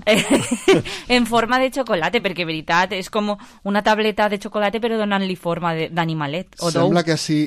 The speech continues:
Speaker 2: i a Múrcia es fa la tradicional, la secular.
Speaker 1: La que
Speaker 2: El
Speaker 1: té
Speaker 2: que fan
Speaker 1: l'ou
Speaker 2: allà dalt és
Speaker 1: damunt.
Speaker 2: una cosa ja, eh, afe-, co-, com a, està passant en el xocolata i aquestes
Speaker 1: Sí.
Speaker 2: innovacions, no?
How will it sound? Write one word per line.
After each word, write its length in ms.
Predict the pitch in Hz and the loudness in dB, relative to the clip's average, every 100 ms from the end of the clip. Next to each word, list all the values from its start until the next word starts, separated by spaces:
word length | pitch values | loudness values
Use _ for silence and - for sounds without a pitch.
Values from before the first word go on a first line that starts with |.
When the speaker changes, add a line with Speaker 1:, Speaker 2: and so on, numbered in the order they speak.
| - 113 | -2 -6
Speaker 2:
i 40 | |
a 80 | 110 | -4
Múrcia 720 | 120 147 - - 151 160 165 123 | -2 -2 -6 -2 0 0 -2 -6
es 180 | 113 - | -10 -6
fa 380 | 131 135 147 - | 0 2 0 -2
la 180 | 127 123 | -4 -4
tradicional, 680 | 117 110 107 - 107 117 110 | -4 -4 -4 -4 -2 -2 -2
la 100 | 113 | -4
secular. 580 | 117 120 - 113 110 104 - - - - | -4 -6 -6 -6 -4 -6 -8 -20 -20 -14
Speaker 1:
La 120 | 180 190 | -6 -4
que 120 | 190 | -2
Speaker 2:
El 40 | |
Speaker 1:
té 100 | 202 | -2
Speaker 2:
que 60 | 196 | 0
fan 80 | 180 | 2
Speaker 1:
l'ou 80 | |
Speaker 2:
allà 160 | 180 147 143 | 2 4 4
dalt 180 | 147 | 4
és 100 | 151 131 | 2 0
Speaker 1:
damunt. 120 | 139 | 0
Speaker 2:
una 200 | 135 131 | 0 -2
cosa 300 | 131 127 127 135 | -2 -2 -2 -2
ja, 200 | 120 123 | -2 -4
eh, 600 | 117 90 90 104 92 90 - | -8 -16 -14 -12 -12 -14 -16
afe-, 400 | - 120 - 110 _ | -14 -14 -16 -20 _
co-, 160 | 139 - | -18 -6
com 220 | 135 131 | -2 -2
a, 100 | 139 | -2
està 160 | 117 143 | -4 -6
passant 240 | 156 165 | -4 -4
en 300 | 156 147 143 | -4 -2 -4
el 60 | 131 | -4
xocolata 600 | 135 117 113 135 131 127 | -8 -8 -4 -2 -2 -4
i 160 | 123 117 - - - | -2 -4 -12 -18 -6
aquestes 220 | 123 - 120 | -6 -2 -2
Speaker 1:
Sí. 100 | 180 | -2
Speaker 2:
innovacions, 680 | 110 110 104 117 101 90 92 | -2 -2 -4 -6 -6 -8 -10
no? 160 | 143 | -10